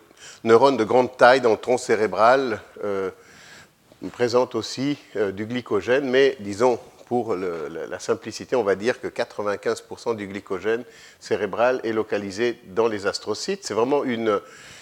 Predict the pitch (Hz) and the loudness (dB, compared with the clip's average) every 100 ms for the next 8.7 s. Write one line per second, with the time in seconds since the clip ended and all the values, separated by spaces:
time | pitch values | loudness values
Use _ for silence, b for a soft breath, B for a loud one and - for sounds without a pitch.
0 | B 117 95 95 107 143 - - 92 90 | B -4 -4 -2 0 0 -2 -10 -8 -4
1 | 123 - 135 127 117 90 85 B B B | -4 -2 0 2 0 -4 -8 B B B
2 | B B B B B B B B - - | B B B B B B B B -14 -10
3 | 110 117 135 117 117 - 107 127 175 - | -6 -8 -4 -2 0 -2 -2 -2 -2 -4
4 | 117 101 95 - 107 104 98 92 92 B | -2 0 -2 -4 -4 -2 -4 -4 -6 B
5 | B B 107 104 - 120 123 165 - - | B B -6 -4 -2 0 0 -2 -6 -16
6 | 113 107 95 95 90 104 101 104 113 - | -10 -6 -2 -2 -4 -8 -10 -8 -10 -4
7 | 104 95 - 101 120 147 95 85 92 104 | -4 -4 -6 -6 -6 -8 -12 -8 -8 -6
8 | 104 - 95 90 101 110 | -8 -10 -10 -8 -4 -4